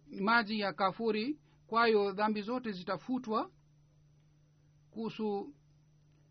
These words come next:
maji ya kafuri, inasemwa kwamba ina-, inasaidia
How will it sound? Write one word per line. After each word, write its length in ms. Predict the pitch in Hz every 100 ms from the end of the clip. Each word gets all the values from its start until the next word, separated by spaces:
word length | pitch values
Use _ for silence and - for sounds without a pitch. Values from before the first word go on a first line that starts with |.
| _ -
maji 380 | 185 220 208 214
ya 80 |
kafuri, 600 | 202 202 190 240 220 214
inasemwa 540 | 202 202 196 254 240 214
kwamba 380 | 214 214 233 226
ina-, 540 | 202 202 196 185 185 - - _ _ _ _ _ _ _ _ _ _ _ 302 _ _ _ _ _ _ _ _ _ _ _ _ _ _ _ _ _ _ _ _ _ -
inasaidia 1080 | 202 202 208 196 208 247 220 180 170 180